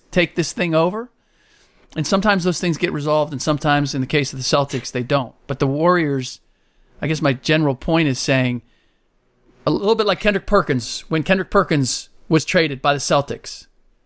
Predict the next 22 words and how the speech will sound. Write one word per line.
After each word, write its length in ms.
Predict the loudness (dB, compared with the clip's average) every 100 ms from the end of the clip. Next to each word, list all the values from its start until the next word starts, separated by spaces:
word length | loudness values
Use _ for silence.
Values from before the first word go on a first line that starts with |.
| _ _ _ _ _ -2 0
You, 180 | 4 2
you 180 | 2 2
looked 220 | 2 2
at 400 | -2 0 -2 -2
Kendrick 380 | 0 2 2 0
and 80 | 0
he 80 |
was 140 | 2 4
like, 260 | 2 2
okay, 360 | -4 0 2 2
he 100 | 2
was 140 | 2
a 60 | 0
starting 360 | 2 2 2 -2
center. 440 | -2 2 4 4
He 60 | 2
was 80 |
like 140 | 0 -2
the 80 | -2
Zaza 400 | 0 2 2 -2
Pachulia 680 | -4 0 2 2 2 2 2
of, 400 | 2 0 -2